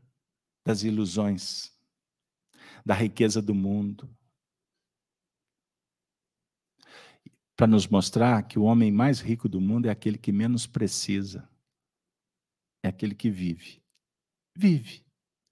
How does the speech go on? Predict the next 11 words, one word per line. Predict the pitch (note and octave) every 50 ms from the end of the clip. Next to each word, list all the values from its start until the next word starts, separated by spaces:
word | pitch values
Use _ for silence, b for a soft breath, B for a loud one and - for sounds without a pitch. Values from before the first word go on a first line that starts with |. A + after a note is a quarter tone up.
| _ _ _ _ _ _ _ b b b b b b b
Agradecido | b A2+ A2+ C3 C3+ C3+ C3 C3+ A2+ - - - C3+ C3 B2+ G#2+ - - - - _ _ _ _ _ _ _ _ _ _ _ _ _
por | - B2+ A#2+
ser | - - B2+
filho | A#2 - - C#3+ C#3
de | B2+ C3
um | B2+
carpinteiro, | - B2 A#2 - - B2+ A#2+ A2 - - F#2+ F#2 A#2 A#2+ - _ _ _ _ _ _ _ _ _ _ _ _ _ _ _ _ _ _ _ _ _
de | - A2+
uma | A2+ A2+ A2+
mulher | A2 G#2+ F#2+ G2+ G#2 A#2 A2
anônima. | A2 G#2 G2+ G2 G2+ G#2+ G#2+ G#2 G2 F2+ F2 E2 -